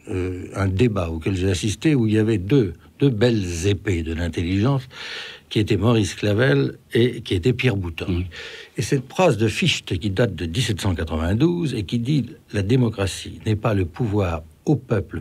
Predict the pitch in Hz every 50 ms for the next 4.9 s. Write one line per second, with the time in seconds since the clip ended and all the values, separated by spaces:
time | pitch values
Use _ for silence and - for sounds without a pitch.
0 | - - - 208 220 113 87 80 80 80 - - - - - - - - - _
1 | _ - - - - - - - - - _ - 110 107 107 110 107 - 139 123
2 | 101 92 78 73 78 85 123 185 - - - 73 69 - - 95 85 - - -
3 | - 202 - 85 73 78 78 76 80 80 - - 73 80 - - - - - -
4 | - - - - - - - - 139 131 131 127 131 143 196 208 190 156